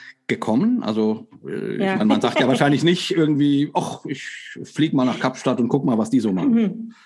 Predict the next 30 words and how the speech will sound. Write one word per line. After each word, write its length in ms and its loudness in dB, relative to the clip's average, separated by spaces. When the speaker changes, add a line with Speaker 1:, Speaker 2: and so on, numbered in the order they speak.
Speaker 2:
Ehrlich 240 2
gesagt 340 0
wollten 240 2
die 80 -2
mich 200 -2
fürs 180 -2
Internship, 640 0
wollten 240 0
die 100 0
mich 140 0
nach 160 0
Asien 420 0
schicken. 480 -2
Speaker 1:
Mhm. 320 -12
Speaker 2:
Und 400 2
ich 100 0
war 80 4
aber 180 0
kurz 220 -4
vorher 400 2
in 80 -2
Asien 560 0
und 80 0
das 140 -8
konnte 160 2
ich 80 0
mir 80 2
gar 160 2
nicht 140 -2
vorstellen. 760 -2